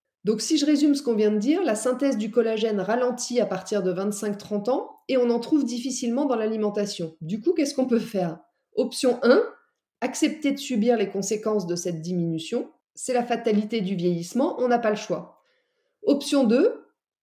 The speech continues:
comment ça c'est une fatalité, on n'a pas le choix ? Ça c'est mal nous connaître. D'autant plus si vous êtes sportif, puisque cette diminution de collagène va aussi fragiliser vos fascias,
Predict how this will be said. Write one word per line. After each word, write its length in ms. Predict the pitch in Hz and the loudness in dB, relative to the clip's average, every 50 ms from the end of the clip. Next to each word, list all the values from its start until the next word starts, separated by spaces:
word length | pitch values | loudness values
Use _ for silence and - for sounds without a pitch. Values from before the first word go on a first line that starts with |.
| _ _ | _ _
comment 240 | - 302 277 247 240 | 2 4 4 4 4
ça 160 | 240 262 240 | 2 0 0
c'est 140 | 240 - 214 | 0 0 0
une 120 | 196 202 | 2 2
fatalité, 560 | 202 208 208 - 269 254 233 214 - 233 226 220 | 2 2 2 4 4 4 4 4 6 6 6 6
on 80 | 214 | 6
n'a 120 | 202 185 180 | 4 4 2
pas 120 | - 180 | 2 0
le 60 | 175 | 0
choix ? 360 | 175 - 240 254 294 427 - - | 0 2 2 2 2 0 -2 -8
Ça 180 | - - 285 - | -2 -2 -2 0
c'est 160 | - 254 214 | 2 0 2
mal 180 | 220 277 330 294 | 4 6 8 8
nous 120 | 294 285 | 8 8
connaître. 500 | 277 247 208 196 180 175 175 - - - _ _ _ - | 6 6 4 4 4 2 0 -4 -14 -20 _ _ _ -4
D'autant 380 | 185 175 269 285 277 262 240 233 | -2 0 2 4 4 4 2 4
plus 240 | - 311 349 370 | 4 4 4 4
si 140 | - - 247 | 2 -2 -4
vous 160 | 226 208 196 | -2 0 0
êtes 140 | 196 190 - | 0 -2 -2
sportif, 600 | - - 214 214 - - - 330 349 - - - - | -4 -4 -4 -4 -4 -2 0 0 0 0 -2 -8 -8
puisque 300 | 254 233 - - 208 202 | -6 -6 -2 0 -2 0
cette 220 | 202 202 180 170 | 0 0 -2 0
diminution 560 | 185 220 254 254 247 240 240 240 - - 220 | -2 0 0 2 2 2 2 0 0 -2 -4
de 80 | 208 202 | -2 -2
collagène 560 | - 202 190 190 202 208 294 320 320 311 208 | 0 2 2 2 4 4 2 2 2 2 2
va 140 | 202 202 208 | 2 2 2
aussi 240 | 220 - - 294 285 | 0 0 -2 -2 -4
fragiliser 680 | - - - 285 285 233 269 240 233 240 208 226 294 277 | -4 -4 -2 0 2 2 2 0 0 -2 0 0 0 0
vos 140 | 226 214 | 0 -2
fascias, 560 | - - - 226 226 - - - 208 190 - | -2 -2 -4 -4 -4 -4 -4 -4 -4 -4 -6